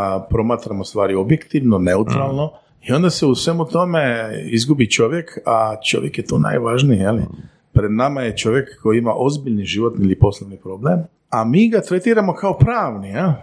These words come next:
Speaker 1: Mi taj životni ili poslovni problem prevodimo na pravni jezik i u tom trenu životni problem postaje pravni problem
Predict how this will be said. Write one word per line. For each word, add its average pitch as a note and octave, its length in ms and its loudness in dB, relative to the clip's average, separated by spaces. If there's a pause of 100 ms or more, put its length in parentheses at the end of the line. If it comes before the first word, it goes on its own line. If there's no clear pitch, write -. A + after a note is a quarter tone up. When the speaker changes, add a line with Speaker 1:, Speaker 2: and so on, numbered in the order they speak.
(260)
Speaker 1:
Mi B2 300 2
taj C#3 220 2
životni C3+ 580 2
ili G2 500 2
poslovni G2+ 500 -2
problem G#2+ 420 -2
prevodimo G#2+ 580 -2
na F2+ 120 -2
pravni G#2+ 460 -2
jezik D3 420 0 (380)
i B2 80 4
u A#2+ 60 4
tom G#3+ 240 2
trenu G#3+ 440 0
životni D3+ 440 2
problem E3+ 360 2
postaje E3+ 380 -2
pravni F#3 480 0
problem G3 480 0